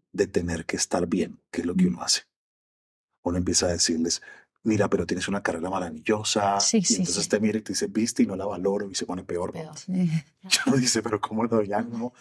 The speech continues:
Speaker 1: Si cuando le doy ánimo se pone peor.
Speaker 2: Sí.
Speaker 1: Entonces, se vale que esté deprimido. Se vale que no tenga fuerza. Se vale que no crea en nada. Eso es lo primero, le quitamos ese peso.
Speaker 2: Mm.
Speaker 1: Y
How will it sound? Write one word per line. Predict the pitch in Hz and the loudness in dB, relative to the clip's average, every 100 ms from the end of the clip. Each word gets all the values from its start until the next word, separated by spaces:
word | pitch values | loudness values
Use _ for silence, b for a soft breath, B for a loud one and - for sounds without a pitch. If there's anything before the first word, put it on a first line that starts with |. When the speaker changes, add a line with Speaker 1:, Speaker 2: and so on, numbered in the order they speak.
| B | B
Speaker 1:
Si | B - | B 2
cuando | 120 104 | 2 2
le | 95 | 0
doy | 98 | 0
ánimo | 110 117 120 | 2 4 4
se | 117 | 2
pone | - 196 | -2 -4
peor. | - - 156 175 | 0 2 4 2
Speaker 2:
Sí. | - 214 196 180 175 _ _ _ - | 2 -2 0 -2 -2 _ _ _ -12
Speaker 1:
Entonces, | - 107 139 - - _ _ _ - | -8 -4 0 0 -2 _ _ _ -2
se | - - 113 | 2 4 4
vale | 107 110 131 | 4 4 2
que | - | 0
esté | - 85 | -2 -4
deprimido. | 87 - 76 73 - _ _ _ _ _ _ _ | -2 -6 -6 -10 -14 _ _ _ _ _ _ _
Se | - - 82 | -4 0 0
vale | 90 92 98 | 2 2 2
que | - | 0
no | 82 82 | -4 -4
tenga | 80 82 | -8 -6
fuerza. | - 78 - - - B B | -6 -4 -4 -6 -10 B B
Se | - - 90 | 0 2 4
vale | 87 101 98 104 | 4 4 4 2
que | 90 | -2
no | 82 80 | -2 -4
crea | 90 87 | -4 -2
en | 85 | -4
nada. | 85 - - - _ _ - | -6 -6 -6 -16 _ _ -6
Eso | 85 107 | 0 2
es | |
lo | 104 | 2
primero, | 85 87 82 | 0 -4 -4
le | 80 | -6
quitamos | - - 87 90 92 | -10 -4 0 0 0
ese | - | -2
peso. | - - - - _ _ _ - | -2 -2 -2 -4 _ _ _ -8
Speaker 2:
Mm. | 170 160 143 B B B _ _ _ | -4 -4 -8 B B B _ _ _
Speaker 1:
Y | - 98 98 | -4 -2 -2